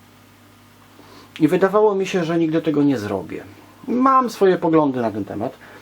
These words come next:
Natomiast, mm, dało się odczuć w filmie Na Out, że mam do tego troszeczkę, akurat do ludzi niepełnosprawnych mam troszeczkę osobisty stosunek i wcale nie było mi łatwo ten film nagrać,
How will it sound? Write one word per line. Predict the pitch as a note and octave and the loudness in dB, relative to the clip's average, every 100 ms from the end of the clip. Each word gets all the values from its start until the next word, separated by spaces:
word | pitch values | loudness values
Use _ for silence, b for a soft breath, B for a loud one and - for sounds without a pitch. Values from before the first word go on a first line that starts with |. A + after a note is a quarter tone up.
| B B - | B B -8
Natomiast, | C3 D4+ F4 - - - - - - - - - - - - - - | 0 4 4 2 -4 -20 -20 -20 -20 -20 -20 -20 -20 -20 -20 -20 -10
mm, | A2+ B2+ B2+ B2+ B2 B2+ B2+ - - - - - - - - - - - - B B B B B B - - - | -4 0 0 2 0 -2 -6 -18 -20 -20 -20 -20 -20 -20 -20 -20 -20 -20 -20 B B B B B B -20 -20 2
dało | F3 B3 | 4 6
się | A3 F#3+ | 4 4
odczuć | F#3+ F#3+ - D#3 D#3 | 2 2 2 0 0
w | |
filmie | - D#3 D#3 D3+ | -2 4 6 6
Na | D3 | 4
Out, | D3 D3 D3 | 2 0 0
że | C#3+ | 0
mam | C#3 C#3+ | 0 2
do | |
tego | C#3+ C#3 | 0 0
troszeczkę, | C#3 - C3+ - C3+ | -4 -6 -10 -6 -6
akurat | - D3+ C#3 | 0 0 4
do | D3+ | 6
ludzi | D#3 E3 C3+ | 8 6 4
niepełnosprawnych | A#2+ G#2+ G#2 G2+ A2 G#2+ G#2 | 0 2 -2 0 -2 -2 -4
mam | A2 | -6
troszeczkę | G#2 A2+ - | -10 -10 -8
osobisty | A2 A#2+ B2 - | -6 -6 -6 -10
stosunek | - A2 G2+ G2+ G2+ | -10 -6 -2 0 -2
i | |
wcale | - F#3+ E3+ | 0 2 4
nie | E3 | 4
było | D#3 D3+ | 4 4
mi | D3 | 6
łatwo | D3 C3+ C3 | 4 2 -4
ten | C3 | -6
film | B2 | -2
nagrać, | G#2+ F#2 F#2 F#2 | -2 -4 -8 -12